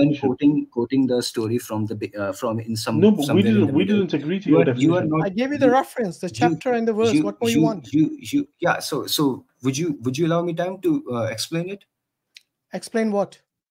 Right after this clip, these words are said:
Speaker 2: Yeah, the story. Why, why did this actually happen?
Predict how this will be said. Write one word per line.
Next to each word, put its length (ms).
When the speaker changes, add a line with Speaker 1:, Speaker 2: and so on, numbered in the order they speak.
Speaker 2:
Yeah, 120
the 100
story. 400
Why, 240
why 200
did 280
this 160
actually 360
happen? 360